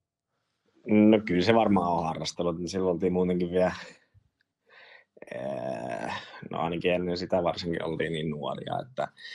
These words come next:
ja et treenejä oli semmonen kolme kertaa viikossa, että ei siellä, niinku, silleen, että Tampereen oli sitten käytännössä ihan joka päivä, ja kyllähän se varmaan se kesäreeni oli aika,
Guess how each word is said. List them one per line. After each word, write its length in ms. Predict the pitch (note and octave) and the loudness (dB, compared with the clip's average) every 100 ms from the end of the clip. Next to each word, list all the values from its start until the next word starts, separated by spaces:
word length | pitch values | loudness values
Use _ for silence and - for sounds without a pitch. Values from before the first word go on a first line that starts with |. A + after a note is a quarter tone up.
| - - - | -16 -14 -2
ja 240 | D2 C#2+ - | 2 2 2
et 120 | E2 | 0
treenejä 540 | - F2 E2 E2 E2 D#2+ | 2 4 4 4 4 4
oli 140 | D#2+ | 2
semmonen 440 | D#2+ D#2+ D#2+ D#2+ D#2+ | 2 2 2 0 2
kolme 340 | D#2+ D#2 D2+ | 2 2 0
kertaa 440 | C#2+ - D2 D2+ | 0 0 0 0
viikossa, 360 | D#2 D#2+ - - | -2 -10 -8 -10
että 180 | - - | -10 -12
ei 100 | - | -8
siellä, 180 | - - | -8 -8
niinku, 200 | - - | -10 -8
silleen, 360 | - - - | -6 -6 -6
että 120 | - | -8
Tampereen 500 | D#2+ D#2+ D2+ D2 D2+ - | -6 -4 -4 -6 -8 -8
oli 180 | D2+ D2+ | -4 -4
sitten 300 | - - - - _ _ - - - - - _ - - _ - | -8 -8 -8 -8 _ _ -16 -14 -14 -18 -20 _ -20 -20 _ 2
käytännössä 500 | G#2+ A2 B2 A2+ B2 | 4 6 6 6 6
ihan 120 | B2 | 6
joka 240 | A#2 A2+ A2 | 6 4 2
päivä, 320 | A2+ A2 A2+ | 4 2 2
ja 100 | A2 | 0
kyllähän 340 | A2+ A2+ A#2+ | 0 0 0
se 80 | B2 | 0
varmaan 320 | B2 B2+ B2 | 0 0 0
se 160 | B2 A#2 - - - - - | 0 -2 -6 -18 -20 -20 -8
kesäreeni 640 | B2 C3 A#2+ A2 G#2 G2 | -6 -4 -2 -2 -4 -6
oli 140 | G2+ | -4
aika, 380 | G2 F#2+ F#2+ | -2 -2 -6